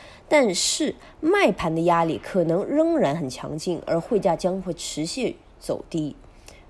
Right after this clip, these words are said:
甚至于可能会创出新低。那么这个时候你选择买入的时候，你就一副“哎呀，就要死要活”的样子，因为汇价并未出现反弹。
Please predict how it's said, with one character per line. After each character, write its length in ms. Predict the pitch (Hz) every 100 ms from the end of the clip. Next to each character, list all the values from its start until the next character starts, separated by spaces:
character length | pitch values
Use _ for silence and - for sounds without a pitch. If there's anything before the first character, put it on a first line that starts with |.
| - - - -
甚 340 | - - 320 214
至 140 | 180
于 160 | 147 139
可 140 | -
能 120 | 123
会 140 | 139 160
创 300 | - 220 175
出 120 | 165
新 300 | 170 202 214
低。 200 | 143 135 - - -
那 100 | -
么 100 | 262 262 -
这 220 | 392 415
个 100 | 202
时 160 | -
候 160 | 143 139
你 120 | 143
选 220 | 147 139
择 140 | 131 139
买 200 | 151 -
入 160 | 151
的 120 | 143 135
时 160 | -
候， 160 | 143 131
你 100 | 139
就 140 | 151
一 120 | 151
副 300 | 151 156 147 -
“哎 80 | 143
呀， 280 | 135 127 -
就 140 | - 143
要 180 | 151
死 160 | 156 -
要 100 | 143
活” 200 | 143 123
的 60 | 143
样 240 | 143 135
子， 100 | - - - - - -
因 160 | -
为 100 | 254
汇 180 | 277 294
价 140 | 247 226
并 220 | 277 254
未 100 | 180
出 180 | - 165
现 220 | 160 143
反 200 | 143 -
弹。 280 | - -